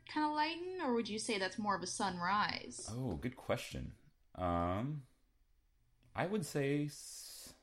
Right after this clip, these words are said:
Speaker 1: Probably
Speaker 2: let's see.
Speaker 1: sunrise, right?
Speaker 2: I'd say, yeah, I mean, trying to think, it takes place in L A,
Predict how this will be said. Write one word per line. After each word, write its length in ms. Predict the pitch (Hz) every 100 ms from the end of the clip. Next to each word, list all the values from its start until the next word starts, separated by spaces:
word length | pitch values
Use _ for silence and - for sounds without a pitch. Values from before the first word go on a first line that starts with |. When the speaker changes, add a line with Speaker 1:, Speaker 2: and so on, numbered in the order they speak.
| _ _ _ - - - - - - - - -
Speaker 1:
Probably 140 | - 554
Speaker 2:
let's 80 | -
see. 80 |
Speaker 1:
sunrise, 580 | 294 427 226 147 - -
right? 300 | 101 214 302
Speaker 2:
I'd 100 | -
say, 160 | 190 170
yeah, 360 | 156 160 107 87
I 60 | 117
mean, 140 | 120
trying 160 | 117 113
to 20 | 107
think, 60 |
it 60 | 101
takes 180 | 120 117
place 320 | - 113 110
in 80 | 101
L 180 | 101 95
A, 300 | 82 78